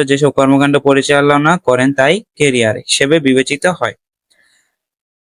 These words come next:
তবে কোনো কাজ বা বিষয়ের উপর ক্যারিয়ার গঠন করা হবে তা নির্ভর করে ব্যক্তির পছন্দ অপছন্দ, পারিপার্শ্বিক অবস্থার উপর। এ অর্থে ক্যারিয়ার সবসময় পরিবর্তনশীল, বিকাশমান একটি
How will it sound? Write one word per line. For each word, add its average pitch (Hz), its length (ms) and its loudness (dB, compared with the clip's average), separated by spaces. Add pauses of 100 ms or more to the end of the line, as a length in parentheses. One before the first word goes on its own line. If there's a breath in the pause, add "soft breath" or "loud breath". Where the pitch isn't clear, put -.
(240)
তবে 151 260 2
কোনো 180 280 2
কাজ 160 240 2 (120)
বা 165 80 6 (160)
বিষয়ের 160 480 2 (140)
উপর 135 280 0 (180)
ক্যারিয়ার 151 400 0
গঠন 143 220 0 (100)
করা 143 160 2
হবে 143 240 0
তা 143 80 -2
নির্ভর 135 440 2
করে 139 160 0 (100)
ব্যক্তির 127 420 -6
পছন্দ 139 320 0 (100)
অপছন্দ, 143 380 -2 (160)
পারিপার্শ্বিক 135 640 -2
অবস্থার 147 380 -2
উপর। 147 220 0 (400)
এ - 20 2 (100)
অর্থে 156 300 -2 (120)
ক্যারিয়ার 139 440 0
সবসময় 143 540 -2
পরিবর্তনশীল, 131 840 0 (280)
বিকাশমান 131 500 0 (100)
একটি 180 180 -2